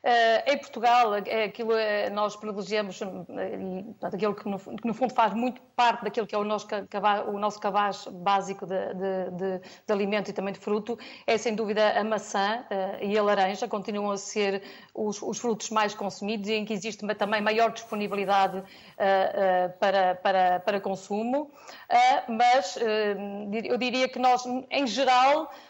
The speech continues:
eh, sabendo nós que o consumo da, da população portuguesa é em média de mais ou menos de fruta fresca por dia de cento e trinta e uma gramas,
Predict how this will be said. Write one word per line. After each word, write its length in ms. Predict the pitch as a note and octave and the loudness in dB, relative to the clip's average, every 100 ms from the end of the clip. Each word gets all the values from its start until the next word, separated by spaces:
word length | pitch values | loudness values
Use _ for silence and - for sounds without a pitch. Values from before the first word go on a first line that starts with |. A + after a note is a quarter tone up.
| _ - | _ -4
eh, 360 | B3 A#3+ A#3+ A3+ | 2 4 2 0
sabendo 440 | - B3 C#4 C4 | 0 2 2 2
nós 240 | C4 C4 B3+ | 4 2 2
que 100 | C4 | -2
o 60 | |
consumo 880 | - B3 - - C4 B3 A3+ A3 G#3+ | -2 -4 -4 -2 0 0 -2 -4 -4
da, 160 | G#3+ G#3 | -2 0
da 120 | A3+ | 0
população 520 | A#3+ - B3 A#3 A#3 | 0 0 -2 0 -2
portuguesa 580 | - A3+ A#3+ A3+ G3 G#3 | -2 -2 2 2 2 2
é 360 | G3+ - A3+ A3+ | 2 2 0 0
em 120 | A3 | 0
média 640 | A3+ A3+ F#3+ G#3 G3 G3 | 2 2 0 0 2 0
de 500 | F#3 F#3 G#3 G3+ G3 | -2 -2 -2 0 0
mais 280 | G#3 G#3 F#3+ | 0 -2 -2
ou 100 | G#3 | -2
menos 380 | G#3+ G#3 F#3+ F#3 | -2 -4 -6 -6
de 80 | |
fruta 360 | G3+ A#3 G#3+ G#3+ | -6 -4 -2 -2
fresca 380 | G#3+ G#3+ G#3+ G#3 | -2 -4 -2 -6
por 180 | G#3+ G3 | -6 -4
dia 280 | A3+ G#3+ | -2 -2
de 100 | G#3 | -2
cento 240 | A3+ G#3+ G#3+ | -2 -4 -4
e 60 | |
trinta 340 | G3 A3+ G#3+ G#3+ | -6 -6 -2 -2
e 100 | G#3 | 0
uma 220 | G3+ G3+ | 0 0
gramas, 580 | F#3+ G#3+ G#3+ A3+ A3+ | 0 2 2 0 -4